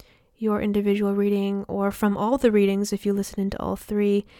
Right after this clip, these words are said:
I hope these messages serve you in guiding you forward and helping you free yourself, helping you liberate yourself from this feeling of being stuck.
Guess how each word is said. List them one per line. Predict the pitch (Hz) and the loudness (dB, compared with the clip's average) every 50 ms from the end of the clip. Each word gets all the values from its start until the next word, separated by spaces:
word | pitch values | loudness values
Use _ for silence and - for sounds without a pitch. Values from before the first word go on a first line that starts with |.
| - - - - - _ _ _ _ _ - | -20 -20 -20 -20 -20 _ _ _ _ _ -6
I | 226 214 | -6 -6
hope | - - - 220 220 - - | -2 2 2 2 2 2 0
these | - 220 214 - | -2 -2 0 0
messages | 208 208 196 - - 208 - 208 196 202 | -2 -2 -2 -2 -4 -4 -4 -4 -4 -4
serve | - - - 208 202 196 196 208 | -4 -4 -2 -2 0 0 -2 -2
you | 208 202 202 202 196 196 196 | -4 -2 -2 -2 -2 -2 -4
in | - 214 196 196 202 | -4 -6 -6 -6 -4
guiding | - 208 208 214 208 208 202 | -4 -2 0 2 2 2 2
you | 208 208 208 | 2 0 -2
forward | - - - 202 196 196 196 196 196 202 202 202 202 - | -2 -6 -6 -4 -4 -4 -4 -4 -4 -4 -6 -6 -8 -8
and | - 208 202 190 190 196 196 - - - - - - - _ _ | -8 -6 -4 -2 -4 -4 -6 -8 -14 -20 -20 -20 -20 -20 _ _
helping | - - 220 220 - - 220 214 214 214 | -2 0 0 0 2 2 2 4 4 2
you | 214 208 208 202 202 202 208 208 202 | 2 2 2 4 4 4 2 2 -2
free | - - - - 226 220 214 214 214 214 214 | -6 -10 -4 0 2 4 4 4 4 2 2
yourself, | 208 220 214 208 208 - - - 208 220 226 233 226 - - - - - - _ _ _ _ _ _ _ _ _ _ _ _ _ _ _ _ _ _ _ _ _ _ | 0 0 -2 -4 -4 -6 -8 -8 -8 -10 -10 -12 -14 -16 -20 -20 -20 -20 -20 _ _ _ _ _ _ _ _ _ _ _ _ _ _ _ _ _ _ _ _ _ _
helping | - 214 - - 214 214 | -8 -6 -4 -2 0 0
you | 214 214 214 | 2 2 0
liberate | 208 208 214 208 202 208 202 196 196 196 208 214 - - - - _ | 0 0 0 0 2 2 2 2 0 -2 -2 -4 -6 -10 -14 -12 _
yourself | - 214 208 202 - - - 208 202 202 196 - | -6 -4 -4 -4 -4 -6 -6 -6 -8 -8 -10 -12
from | - - 202 202 208 196 | -8 -6 -4 -4 -2 0
this | 202 202 214 - | -2 -2 -2 -4
feeling | - - - 226 226 226 226 226 220 214 214 220 | -8 -8 -4 -2 0 0 2 2 2 0 0 -2
of | - 196 196 - | -4 -6 -6 -4
being | - 214 202 202 196 196 202 | -4 -2 -2 -2 -2 -4 -6
stuck. | - - - 208 208 226 214 - - - - | -8 -8 -8 -10 -10 -10 -14 -16 -20 -20 -20